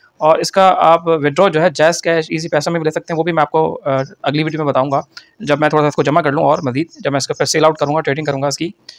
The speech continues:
तो उसकी वीडियो बनाऊँगा। और Jazz Cash में किस तरह इसके पैसे मुझे लेने हैं वो भी मैं आपको,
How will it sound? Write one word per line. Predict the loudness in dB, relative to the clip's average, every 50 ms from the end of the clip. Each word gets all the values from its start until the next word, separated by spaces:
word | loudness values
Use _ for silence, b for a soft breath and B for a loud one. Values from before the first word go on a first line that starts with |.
| B B B
तो | -8 -6
उसकी | -4 -2
वीडियो | 0 0 0 0
बनाऊँगा। | 2 2 2 2 4 2
और | 2
Jazz | 2 2 0 0 0 -2
Cash | -4 -2 -4
में | -6 -8
किस | -4 -2
तरह | -2 -2
इसके | -2 -2 -2
पैसे | -4 -4 -4 -4 -6
मुझे | -6 -4 -4 -4
लेने | -4 -4 -4 -4 -4
हैं | -4
वो | -4 -6
भी | -6 -4
मैं | -4 -4
आपको, | -6 -6 -10 -12 -12